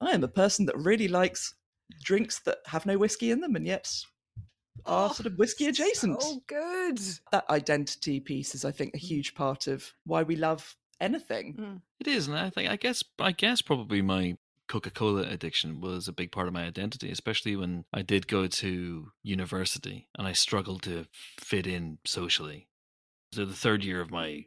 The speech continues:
Speaker 3: university was just a, it's just a complete and utter write-off. I rarely left my house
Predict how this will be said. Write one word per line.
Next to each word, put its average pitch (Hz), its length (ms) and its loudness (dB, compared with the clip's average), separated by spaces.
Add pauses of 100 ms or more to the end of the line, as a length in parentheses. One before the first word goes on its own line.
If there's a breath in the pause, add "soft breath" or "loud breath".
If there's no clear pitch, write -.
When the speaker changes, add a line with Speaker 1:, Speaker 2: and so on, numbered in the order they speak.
Speaker 3:
university 85 560 -4
was 80 180 -8
just - 220 -4
a, 78 160 -8 (140)
it's 85 200 -6 (180)
just - 240 0
a 80 80 -4
complete - 480 -6
and 85 80 -8
utter 80 120 -6
write-off. 80 460 -2 (460)
I 101 60 0
rarely 87 420 0
left 85 400 -2
my 82 280 -4 (140)
house - 480 0